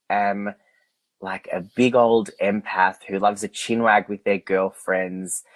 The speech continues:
Um, you know, I always see the world, well, I used to very much see the world through rose-colored glasses. I think I still do it at times, and am, like, a hopeless romantic, heart on my sleeve kind of person.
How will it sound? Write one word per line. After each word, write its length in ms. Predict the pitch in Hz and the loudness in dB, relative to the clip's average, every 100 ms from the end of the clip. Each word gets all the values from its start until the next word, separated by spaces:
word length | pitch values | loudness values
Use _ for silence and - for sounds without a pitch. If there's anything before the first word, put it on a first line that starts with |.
| - - - | -20 -14 0
Um, 320 | 90 90 92 - - | 4 4 0 -14 -14
you 160 | 120 | -4
know, 60 | 107 | -2
I 40 | |
always 300 | 101 113 117 | 0 -2 -4
see 100 | 110 | -6
the 100 | 101 | -6
world, 360 | 92 98 98 92 _ _ | -2 0 0 -2 _ _
well, 140 | 101 98 | -2 0
I 60 | |
used 300 | 98 101 117 - | 2 0 -4 -4
to 60 | |
very 220 | 90 95 | -2 0
much 200 | 92 87 | 0 -4
see 140 | - 98 | -4 -4
the 120 | 95 | -2
world 180 | 98 95 | -2 -2
through 160 | 101 | -4
rose-colored 600 | 92 95 - - 95 90 | 2 2 2 -2 0 -2
glasses. 600 | - 95 92 92 - 107 - | 0 2 4 2 -4 -4 0
I 100 | 160 | -2
think 200 | 269 147 | -2 -4
I 60 | |
still 240 | 117 104 95 | -4 -4 -4
do 180 | 98 95 | -2 -2
it 100 | - - | -2 -6
at 160 | - | -6
times, 500 | - 98 135 277 311 - - - - | -2 0 2 0 -4 -12 -18 -18 -6
and 420 | 101 107 104 104 - | 0 2 0 -4 -4
am, 180 | 110 110 | -4 -2
like, 200 | 110 - | -2 -2
a 60 | |
hopeless 460 | 104 107 101 107 - | -4 -4 -8 -8 -2
romantic, 600 | 110 110 110 160 - - | -2 0 -2 -4 -8 -12
heart 260 | - 110 110 | -6 -2 0
on 120 | 117 | 0
my 120 | 113 | -2
sleeve 400 | 120 - 120 120 | -4 0 0 -2
kind 200 | - 131 | -8 -6
of 100 | 135 | 0
person. 580 | 165 - - - - | 2 2 2 -2 -2